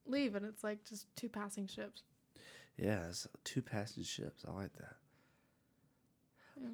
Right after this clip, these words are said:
Speaker 2: Also, my, this is how my brain, I'm just, like, going, like, a thousand miles an hour right now.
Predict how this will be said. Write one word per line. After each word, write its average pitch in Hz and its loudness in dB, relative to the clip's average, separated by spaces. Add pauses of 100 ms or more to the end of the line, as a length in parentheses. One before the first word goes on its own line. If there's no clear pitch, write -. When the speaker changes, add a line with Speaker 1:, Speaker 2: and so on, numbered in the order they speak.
(540)
Speaker 2:
Also, 110 12
my, 110 12
this 117 8
is 123 6
how 143 12
my 120 12
brain, 98 12
I'm 104 12
just, 127 10
like, 120 12
going, 104 12
like, 101 12
a 92 8
thousand 90 10
miles 87 6
an 87 6
hour 90 6
right 95 8
now. 107 10